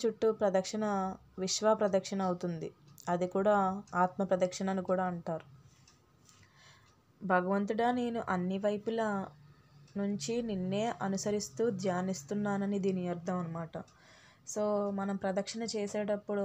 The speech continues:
మనస్ఫూర్తిగా ప్రదక్షిణ చేస్తే దాని యొక్క ఫలితం అనేది దక్కుతుంది. So అందుకోసమే గుడిలో ప్రదక్షిణ అనేది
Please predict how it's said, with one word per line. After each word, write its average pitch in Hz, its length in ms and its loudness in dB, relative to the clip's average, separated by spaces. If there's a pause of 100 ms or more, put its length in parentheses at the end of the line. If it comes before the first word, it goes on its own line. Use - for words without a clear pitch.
(160)
మనస్ఫూర్తిగా 202 840 -2 (360)
ప్రదక్షిణ 185 420 -2 (140)
చేస్తే 185 540 -2 (140)
దాని 185 240 0
యొక్క 185 140 -4
ఫలితం 185 420 0
అనేది 185 420 0 (560)
దక్కుతుంది. 170 560 -4 (1000)
So - 140 2 (120)
అందుకోసమే 208 600 0 (100)
గుడిలో 190 320 2
ప్రదక్షిణ 190 420 -2
అనేది 185 300 -2